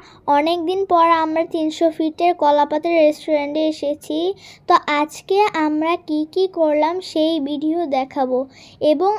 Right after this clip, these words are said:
আমরা কি কি খেয়েছি তোমাদের সাথে শেয়ার করব। তো চলুন ভিডিওটা শুরু করা যাক। তোমরা দেখছো মিমহা গাড়ির থেকে নেমেই দৌড় দিয়ে রেস্টুরেন্টে ঢুকছে।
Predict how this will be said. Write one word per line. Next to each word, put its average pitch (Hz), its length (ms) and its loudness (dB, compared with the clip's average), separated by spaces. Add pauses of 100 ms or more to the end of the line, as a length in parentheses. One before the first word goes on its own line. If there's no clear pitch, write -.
আমরা 302 420 -2
কি 311 300 -4
কি 359 280 0
খেয়েছি 302 580 0
তোমাদের 285 560 -2
সাথে 330 600 -2 (360)
শেয়ার 302 540 2
করব। 269 500 0 (380)
তো 370 100 2
চলুন 427 340 2
ভিডিওটা 311 440 2
শুরু 359 280 2
করা 240 280 0
যাক। 160 220 -10 (1300)
তোমরা 311 260 -4
দেখছো 330 720 0 (440)
মিমহা 302 400 -6
গাড়ির 294 460 0
থেকে 381 280 -8
নেমেই 311 600 -6 (120)
দৌড় 415 600 0
দিয়ে 403 180 2
রেস্টুরেন্টে 311 680 0
ঢুকছে। - 640 -14